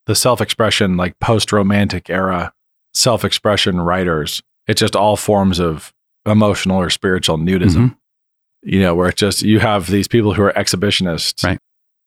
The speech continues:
Speaker 1: uh, and they're trying to pry their own ribcage open and make you stare at their shriveled up little soul.
Speaker 2: Mm-hmm.
Speaker 1: And just how much can they make this about themselves, even if they're,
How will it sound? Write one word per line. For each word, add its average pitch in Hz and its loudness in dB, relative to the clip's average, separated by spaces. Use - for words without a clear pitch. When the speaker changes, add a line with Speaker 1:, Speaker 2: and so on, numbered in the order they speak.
Speaker 1:
uh, 98 0
and 98 2
they're 104 4
trying 107 0
to 92 -2
pry 104 -2
their 95 0
own 92 -2
ribcage 101 0
open 95 -2
and 87 -2
make 95 -4
you 92 -6
stare 98 0
at 87 -8
their 90 -2
shriveled 101 0
up 95 -4
little 160 -2
soul. 101 2
Speaker 2:
Mm-hmm. 113 2
Speaker 1:
And 107 2
just 95 -2
how 107 2
much 101 0
can 107 0
they 95 0
make 95 0
this - -2
about 90 -2
themselves, 95 -2
even 120 4
if 107 -2
they're, 101 -2